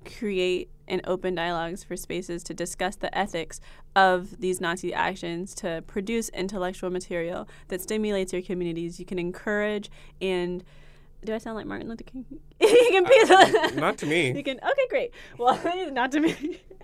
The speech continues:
Speaker 1: <laughs> You can peacefully, uh, figure out ways to, uh, effectuate change.
Speaker 2: All I'll say is that we've done worse to Nazis in the past,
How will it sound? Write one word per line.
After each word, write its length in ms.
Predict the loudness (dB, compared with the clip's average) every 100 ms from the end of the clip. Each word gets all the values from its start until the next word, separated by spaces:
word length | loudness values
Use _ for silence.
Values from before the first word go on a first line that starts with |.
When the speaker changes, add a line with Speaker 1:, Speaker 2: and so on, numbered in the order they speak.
| -14
Speaker 1:
<laughs> 400 | -10 -10 -10 -10
You 120 | -4
can 180 | -2 -2
peacefully, 880 | -2 -2 -2 -4 -2 0 2 0 -2 -8 -18 -18 -2
uh, 180 | 0 2
figure 260 | 2 4
out 200 | 6 4
ways 600 | 0 -2 0 -2 -4 -8 -16
to, 580 | -8 -6 -6 -8 -10 -12 -14 -20 -20 -20 -20 -8
uh, 220 | -6 -6 -10 -10
effectuate 500 | -8 -8 -8 -10 -10
change. 460 | -14 -14 -16 -18 -20 -20 -20 -20 0
Speaker 2:
All 160 | 4 6
I'll 120 | 6
say 260 | 4 4 4
is 100 | 4
that 160 | 4
we've 160 | 2 0
done 280 | 0 2 2
worse 260 | 2 0
to 80 | -4
Nazis 420 | -4 -6 -8 -8
in 80 | -6
the 80 | -6
past, 680 | -2 0 2 -2 -8 -20